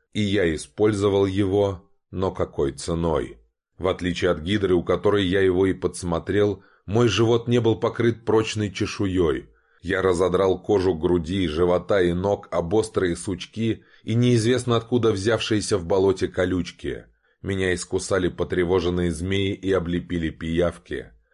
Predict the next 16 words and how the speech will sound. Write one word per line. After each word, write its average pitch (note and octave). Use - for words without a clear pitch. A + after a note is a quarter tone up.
Стыдно D#2
сказать, F2
но A2
несколько A#2
из G2+
них G#2
присосались G2
прямо D#2+
к -
паху. D#2+
Бегство F#2+
от F2+
монстра F#2+
продолжалось F2+
целую D#2+
вечность. D2